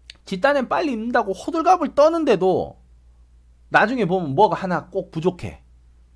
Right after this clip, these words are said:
칼을 안 갖고, 대검을 안 갖고 왔다든지, 뭐, 수-, 수-, 물통을 빠-,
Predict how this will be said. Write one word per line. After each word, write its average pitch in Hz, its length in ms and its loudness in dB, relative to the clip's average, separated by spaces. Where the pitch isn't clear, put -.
칼을 240 300 0
안 147 120 2
갖고, 131 160 -2
대검을 175 400 4
안 110 100 2
갖고 120 220 0
왔다든지, 87 480 -6
뭐, 78 120 -18
수-, - 260 -14
수-, - 200 -20
물통을 214 440 0
빠-, - 100 -6